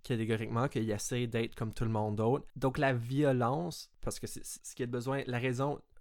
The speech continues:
dont il est poussé à être violent, ça provient de son identité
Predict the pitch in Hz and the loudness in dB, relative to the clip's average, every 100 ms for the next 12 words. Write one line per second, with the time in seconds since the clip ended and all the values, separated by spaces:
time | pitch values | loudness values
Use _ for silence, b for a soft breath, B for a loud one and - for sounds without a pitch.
0 | - 120 117 117 - 131 - 131 135 139 | -4 2 2 2 4 4 4 0 2 0
1 | 127 135 127 135 151 b b b - 123 | 0 2 2 2 0 b b b 0 0
2 | - - 147 135 123 127 123 113 - 107 | 0 -4 0 0 2 0 0 -2 -2 -2
3 | 107 107 104 - - 117 104 104 | 0 0 0 -2 -4 0 0 0